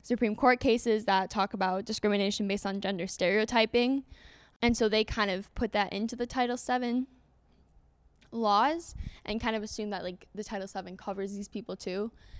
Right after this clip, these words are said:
And there are, is a discussion, but it's a lot more, we,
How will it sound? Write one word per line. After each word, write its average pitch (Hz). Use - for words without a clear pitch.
And 240
there 254
are, 247
is 220
a 208
discussion, 214
but 196
it's 202
a 208
lot 196
more, 185
we, 233